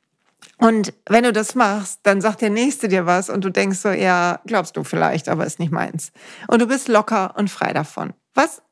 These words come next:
gut ist, um glücklich und gut gelaunt zu unseren Weg zu gehen und uns nicht verunsichern zu lassen durch die Kartons, die andere Leute auf ihrem Kopf tragen, sondern einen eigenen, schönen, wunderbaren, luftigen, durchlässigen, vielleicht sogar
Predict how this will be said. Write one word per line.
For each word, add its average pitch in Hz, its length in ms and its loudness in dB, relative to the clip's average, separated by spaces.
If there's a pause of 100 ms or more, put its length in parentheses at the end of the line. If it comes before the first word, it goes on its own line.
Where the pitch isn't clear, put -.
gut 302 220 0
ist, 233 340 0
um 254 160 0
glücklich 220 400 0
und 233 80 -4
gut 247 160 0
gelaunt 202 460 2
zu 226 280 -2
unseren 226 320 0
Weg 277 200 -4
zu 294 160 0
gehen 175 280 0
und 196 160 -2
uns 185 200 -6
nicht 214 160 -2
verunsichern 208 580 -2
zu - 100 -4
lassen 202 560 0 (320)
durch 269 260 2
die 294 120 -4
Kartons, 208 520 -2
die - 140 -2
andere 247 200 2
Leute 170 280 -2
auf - 100 -4
ihrem 175 180 -4
Kopf - 220 -6
tragen, - 440 -6 (380)
sondern 214 320 0
einen 185 200 -2
eigenen, 214 380 -2
schönen, 196 640 -4 (320)
wunderbaren, 208 1000 2
luftigen, 175 680 0
durchlässigen, 175 920 -2 (300)
vielleicht 190 760 -2
sogar 196 640 -2